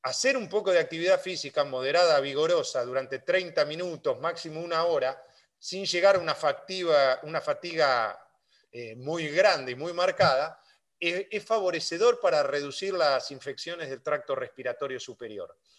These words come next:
Está comprobado eso. Ahora, si el nivel de exigencia deja de ser un nivel de exigencia moderado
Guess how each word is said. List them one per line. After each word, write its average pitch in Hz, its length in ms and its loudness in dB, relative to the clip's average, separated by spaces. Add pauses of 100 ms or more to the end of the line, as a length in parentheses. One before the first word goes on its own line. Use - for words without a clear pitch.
(200)
Está 180 260 -2
comprobado 170 540 4
eso. - 300 -10 (220)
Ahora, 180 460 4 (120)
si 170 260 -4
el 180 180 -4
nivel 247 380 -4
de 240 60 -6
exigencia 131 920 -10 (340)
deja 214 400 -2
de 185 120 0
ser 196 220 -2
un 170 300 -10
nivel 170 360 -2
de 175 60 -4
exigencia 160 600 -4
moderado 139 720 -2